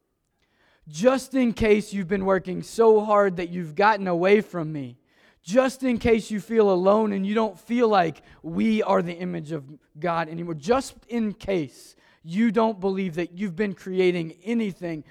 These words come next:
of worth in my kingdom, I want you, when you come and you rest, I want your part of rest to be a reminder that in your rest you will be led to think about your brokenness.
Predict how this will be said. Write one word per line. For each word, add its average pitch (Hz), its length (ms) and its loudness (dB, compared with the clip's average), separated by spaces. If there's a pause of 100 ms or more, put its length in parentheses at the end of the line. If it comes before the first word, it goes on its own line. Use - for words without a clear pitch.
(120)
of 170 240 -4
worth 185 380 0 (200)
in 190 140 -4
my 180 160 -2
kingdom, 170 440 -6 (180)
I 196 160 4
want 202 400 0
you, 165 240 -6 (180)
when 190 200 -6
you 190 120 -6
come 254 540 -2 (160)
and 202 180 -2
you 202 160 -2
rest, 175 760 -2 (200)
I 185 140 2
want 220 300 0 (160)
your 208 180 4
part 240 460 -2
of 180 200 -4
rest 175 380 -2
to 202 100 -6
be 185 320 -8
a 175 140 -2
reminder 165 840 -4 (240)
that 170 240 -4
in 240 200 2
your 233 220 4
rest 202 380 0
you 202 160 -6
will 214 80 0
be 196 160 -4
led 190 320 -2
to 208 100 -4
think 190 260 -12
about 175 300 -2
your 175 80 -4
brokenness. 156 1120 -2